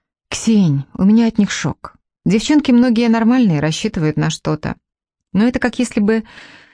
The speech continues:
нет больше ничего между ним и мной. Одна называет его милой, другая — Диня, как будто в мой дом ворвались чужие люди.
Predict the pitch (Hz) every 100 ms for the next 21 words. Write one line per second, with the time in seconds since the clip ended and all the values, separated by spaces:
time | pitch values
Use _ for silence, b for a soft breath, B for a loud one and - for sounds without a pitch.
0 | B _ - 262 214 180 220 - 190 180
1 | 196 220 202 151 160 175 190 185 175 165
2 | 151 - _ _ - 170 180 233 190 156
3 | 160 156 151 147 151 165 226 220 214 220
4 | 175 160 143 160 156 151 147 151 123 143
5 | 202 226 202 202 _ _ - 170 165 202
6 | 170 170 175 175 190 156 151 156 170 -
7 | _ - 156 160 160 165 160 139